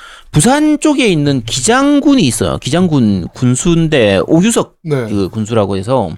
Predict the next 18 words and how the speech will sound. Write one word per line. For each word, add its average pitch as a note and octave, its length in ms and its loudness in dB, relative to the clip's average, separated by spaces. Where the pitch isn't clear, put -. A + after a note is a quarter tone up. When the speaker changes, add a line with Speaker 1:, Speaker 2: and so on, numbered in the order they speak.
Speaker 1:
찾아보시면 G3+ 600 0
아는 F#3 320 2
분들은 A#3 240 2
다들 B2+ 240 0
아실 G#2+ 160 -6
겁니다. B2 240 -6
꽤 C#3+ 240 0
약간 A2+ 240 -2
유명하기도 C#3+ 400 0
하기 B2+ 120 -2
때문에. E2 340 -8
Speaker 2:
아, D#2 40 -12
그 C#3 240 -4
또라이 C#4+ 260 0
Speaker 1:
처음 A3 160 0
Speaker 2:
새끼 E3+ 160 -4
그거. F2 240 -12
Speaker 1:
네. G2+ 320 0